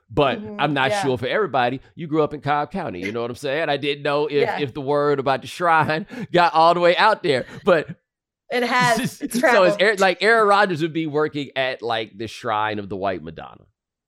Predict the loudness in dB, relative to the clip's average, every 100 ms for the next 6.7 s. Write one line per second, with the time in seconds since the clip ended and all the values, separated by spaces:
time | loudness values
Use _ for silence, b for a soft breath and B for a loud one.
0 | _ _ _ _ _ _ _ -16 -14 -14
1 | -16 -14 -10 -10 -6 -4 -4 -4 -6 -6
2 | -6 -4 -2 -2 -2 -4 -6 -8 -8 -6
3 | -4 -4 -4 -6 -6 -4 -6 -8 -12 -10
4 | -8 -6 -8 -8 -6 -6 -6 -2 -2 -2
5 | -4 -6 -4 -6 -8 -8 -6 -4 -6 -6
6 | -6 -8 -12 -10 -8 -6 -8